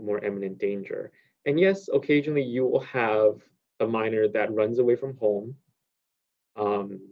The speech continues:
just to kind of prove a point to their family, I guess. But regardless of those circumstances, I'd rather have that minor in a shelter than on the street. And under this bill,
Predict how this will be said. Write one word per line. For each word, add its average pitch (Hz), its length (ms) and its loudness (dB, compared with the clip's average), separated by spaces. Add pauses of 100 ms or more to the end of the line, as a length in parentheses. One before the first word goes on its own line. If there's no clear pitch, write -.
(640)
just 117 160 -2
to 107 60 2
kind 123 180 0
of 113 80 0
prove 120 220 2
a 123 60 4
point 131 320 -2
to 120 120 2
their 104 160 6
family, 104 420 -6
I 104 60 4
guess. - 400 -8 (1040)
But 120 340 4
regardless 131 420 6
of 147 100 6
those 123 160 6
circumstances, 113 640 0
I'd 113 220 2
rather 113 320 6
have 104 400 -2
that 104 200 -4
minor 107 720 -4 (120)
in 101 240 -2
a 95 60 -10
shelter 104 680 0 (640)
than 107 160 4
on 101 140 -2
the 101 60 -6
street. - 680 -8 (840)
And 110 380 -4 (600)
under 151 280 4
this 120 220 2
bill, 123 680 6